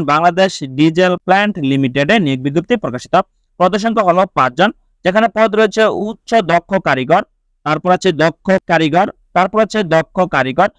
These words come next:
তো এখানে বিভিন্ন পদ রয়েছে। ওসমানী মেডিকেল উচ্চ বিদ্যালয় নিয়োগ বিজ্ঞপ্তি, পদ সংখ্যা হলো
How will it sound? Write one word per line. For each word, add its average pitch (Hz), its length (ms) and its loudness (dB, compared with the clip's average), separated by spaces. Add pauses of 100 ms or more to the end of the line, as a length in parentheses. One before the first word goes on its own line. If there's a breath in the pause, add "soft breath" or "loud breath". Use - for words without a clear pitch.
(160)
তো - 120 -2
এখানে 254 240 0
বিভিন্ন 214 220 0 (100)
পদ 185 180 4
রয়েছে। 147 220 0 (140)
ওসমানী 208 360 0 (100)
মেডিকেল 190 360 0
উচ্চ 190 120 -4 (120)
বিদ্যালয় 180 320 2
নিয়োগ 143 200 -4
বিজ্ঞপ্তি, 156 340 -4
পদ 151 120 -2 (100)
সংখ্যা 151 240 -6
হলো 147 160 0